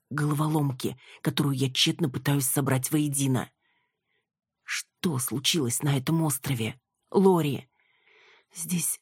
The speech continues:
наверняка кроется что-то еще, но время почти на исходе. Смотрю на часы. Черт, у меня в запасе полчаса. Опаздывать нельзя, но мне просто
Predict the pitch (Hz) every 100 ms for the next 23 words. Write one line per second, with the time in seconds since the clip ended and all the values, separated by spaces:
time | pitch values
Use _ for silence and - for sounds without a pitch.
0 | _ - 165 160 165 175 - 151 - 160
1 | 147 135 156 - 185 - 156 165 - -
2 | 156 127 - _ _ _ _ 180 160 165
3 | 147 - 123 - 139 135 135 - 160 151
4 | 92 - _ _ _ _ _ - 143 139
5 | 135 139 147 - 156 101 - _ _ _
6 | _ - - 220 - - - - - -
7 | - 202 185 151 143 151 127 196 - -
8 | - - _ - 226 214 - 202 - 156
9 | 127 _ _ _ - - - 185 156 151
10 | 165 170 175 165 202 190 - - - -
11 | - 226 160 180 180 196 190 - -